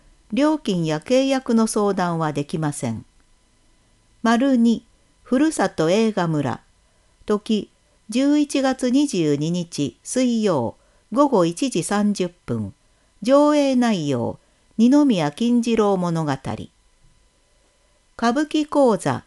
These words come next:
第二幕、村人で作る地芝居。障害学習課、電話四六の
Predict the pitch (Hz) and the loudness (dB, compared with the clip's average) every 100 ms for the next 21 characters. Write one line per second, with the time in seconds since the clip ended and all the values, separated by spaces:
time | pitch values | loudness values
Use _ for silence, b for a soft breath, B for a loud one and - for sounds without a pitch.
0 | - 247 285 220 175 220 170 123 - 110 | -4 0 2 0 2 0 0 -6 -12 -14
1 | _ _ _ - 214 269 285 277 277 262 | _ _ _ -4 0 2 0 0 2 2
2 | 240 - - 233 143 - - 185 - 220 | 0 -4 0 0 0 -2 -6 -6 -4 -4
3 | 110 113 - _ _ _ _ _ _ _ | -4 -10 -14 _ _ _ _ _ _ _
4 | - 285 302 285 262 233 208 - - 175 | -2 2 2 2 0 0 -2 -4 -8 -4
5 | 156 - 117 - _ _ - 214 226 214 | -4 -4 -8 -8 _ _ -6 0 2 2
6 | 185 156 - _ _ - 262 294 277 254 | -2 -4 -8 _ _ 2 4 4 4 0
7 | 240 208 196 - | 0 -2 -2 -4